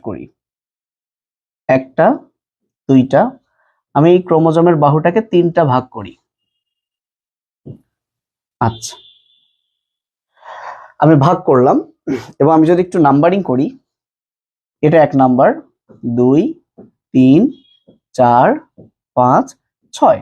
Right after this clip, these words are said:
মানে আমি একটা ক্রোমোজোমকে just ছয়টা ভাগে ভাগ করলাম। কি করলাম?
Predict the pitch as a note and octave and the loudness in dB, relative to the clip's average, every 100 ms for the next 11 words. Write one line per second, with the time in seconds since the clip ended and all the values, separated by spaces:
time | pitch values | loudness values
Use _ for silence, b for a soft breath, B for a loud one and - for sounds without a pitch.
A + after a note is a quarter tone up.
0 | - C#4+ C4 G#3+ G3+ F3 E3 D3 C#3 C3+ | -4 0 2 0 -2 -2 0 0 0 0
1 | D#3 E3 - _ _ _ _ _ _ - | 2 0 -2 _ _ _ _ _ _ -2
2 | D3 C3+ C3+ D#3+ A3 G3 F#3 C3+ A#2 - | 0 2 2 2 2 0 0 0 0 -4
3 | _ _ _ _ _ - C#3+ D#3 F#3 | _ _ _ _ _ -8 -2 2 2